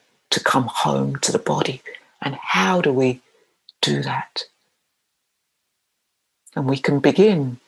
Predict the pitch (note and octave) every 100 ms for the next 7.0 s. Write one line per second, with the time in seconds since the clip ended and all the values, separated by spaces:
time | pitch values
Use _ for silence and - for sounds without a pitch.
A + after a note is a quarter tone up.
0 | - - _ _ _ _ - - E3 D#3+
1 | C#3+ C3 - - C3 A#2+ B2 B2+ _ _
2 | _ _ _ _ _ _ _ _ - -
3 | F#3 F#3 D3+ C3 B2 - B2+ C3 B2 B2
4 | A2+ - - _ _ _ - _ - D3
5 | D3+ D3 C#3+ C#3+ - _ _ _ _ -
6 | C3+ C3 - - B2+ B2+ B2+ A#2+ - -